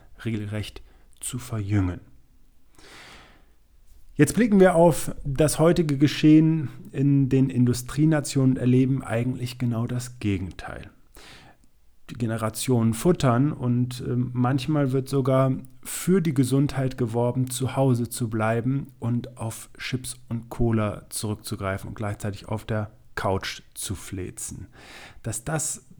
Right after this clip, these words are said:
geradezu zerstörerisch ist und heute wirklich einen Großteil unserer Zivilisationskrankheiten befeuert, wie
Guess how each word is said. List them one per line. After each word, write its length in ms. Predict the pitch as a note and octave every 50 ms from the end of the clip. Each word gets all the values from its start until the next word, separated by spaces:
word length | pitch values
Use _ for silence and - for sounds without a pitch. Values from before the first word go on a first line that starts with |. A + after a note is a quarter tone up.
| - C#3
geradezu 440 | C3+ B2+ B2 B2 B2+ B2+ B2 B2 B2+
zerstörerisch 1080 | B2+ - - - - B2+ A#2+ - - - - F3 F#3+ G3+ D#3+ C3 G2+ G2 F#2+ - - -
ist 140 | - - -
und 180 | G2 A#2 - -
heute 300 | B2+ B2 B2 B2+ B2 C3
wirklich 300 | E3+ - D3+ C#3 B2+ -
einen 180 | B2 B2 A#2+
Großteil 540 | - A#2 - G3+ A3 A3 - - - E3+ E3
unserer 440 | C#3+ D3 C#3+ B2+ C3 C3 C3 B2 B2
Zivilisationskrankheiten 1700 | - - C#3 B2 A#2+ A#2 A#2 A#2 A2+ - - - - E3 F3+ G3+ G#3 - - - - - - - B2+ B2 A#2+ - - A#2 A#2 A2+ - A2+ G2+
befeuert, 640 | G2+ F#2+ - - - - E3 - D3+ - - - -
wie 180 | E3 E3+ D3+